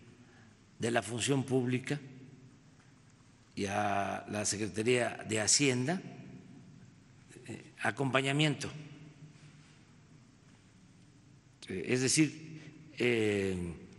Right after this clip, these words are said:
vigilancia, eh, y se va a transparentar todo. Este, no hace falta incluso que nos los pidan los de transparencia,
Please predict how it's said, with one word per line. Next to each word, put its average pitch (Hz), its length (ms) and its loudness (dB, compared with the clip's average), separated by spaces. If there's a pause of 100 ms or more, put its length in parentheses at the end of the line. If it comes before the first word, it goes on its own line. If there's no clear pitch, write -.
(200)
vigilancia, 131 760 4 (2250)
eh, 107 460 0 (600)
y - 960 0 (680)
se 127 220 0
va 131 120 6
a 143 80 0
transparentar 117 760 0 (800)
todo. 123 420 4 (1000)
Este, 101 960 0 (520)
no 123 140 4
hace 160 180 4
falta 160 380 2
incluso 147 640 2
que 101 640 2
nos 120 160 0
los 117 160 0
pidan 117 680 2
los 101 200 -4
de 107 160 -2
transparencia, 107 720 -2